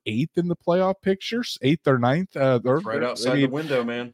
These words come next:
Speaker 1: they're, they're, they're not out of it yet. Certainly not out of it yet. But, uh, if you haven't done so, please go follow us on all of our socials, like Horseshoe Huddle on Facebook. Follow at Colts on F N on X and subscribe to the Horseshoe Huddle YouTube channel.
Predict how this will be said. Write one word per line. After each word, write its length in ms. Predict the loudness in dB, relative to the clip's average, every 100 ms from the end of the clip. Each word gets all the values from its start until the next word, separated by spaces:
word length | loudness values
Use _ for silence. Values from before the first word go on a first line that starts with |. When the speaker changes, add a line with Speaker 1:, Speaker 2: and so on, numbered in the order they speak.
| 4
Speaker 1:
they're, 220 | 6 6
they're, 300 | 4 4 4
they're 140 | 2
not 240 | 4 4 4
out 180 | 2 2
of 100 | 0
it 120 | 2
yet. 280 | 2 2 -4
Certainly 400 | -6 -6 -4 -2
not 240 | 0 0 2
out 180 | 2 4
of 140 | 2
it 140 | -2 -4
yet. 360 | -2 2 2 0 _
But, 300 | 6 6 6
uh, 40 |
if 260 | 0 0 -2
you 80 | -2
haven't 340 | 0 0 -2
done 180 | -4 -4
so, 220 | 0 0
please 400 | -2 -4 -2 -2
go 140 | -2 -2
follow 380 | 2 4 4
us 120 | 0 -2
on 80 |
all 160 | 0 0
of 80 | 0
our 120 | -2
socials, 560 | -2 -4 -4 -8 -12 -12 -18 -2 4
like 180 | 6 6
Horseshoe 420 | 6 6 4 2
Huddle 320 | 4 4 2
on 280 | 0 0 0
Facebook. 560 | 0 0 0 0 0 -2 -12 _ 4
Follow 380 | 6 6 0 0
at 200 | 2 2
Colts 320 | 0 -4 -4 -2
on 260 | 2 2 2
F 260 | 2 0 4
N 220 | 4 4
on 240 | 0 -2 -2
X 400 | 0 0 0 -6
and 160 | -6 -6
subscribe 680 | -8 -8 0 2 2 0 -6
to 180 | -4 -4
the 100 | 0
Horseshoe 400 | -2 -2 -6 -2
Huddle 260 | 0 0
YouTube 400 | -2 -8 -6 -8
channel. 400 | -2 2 2 2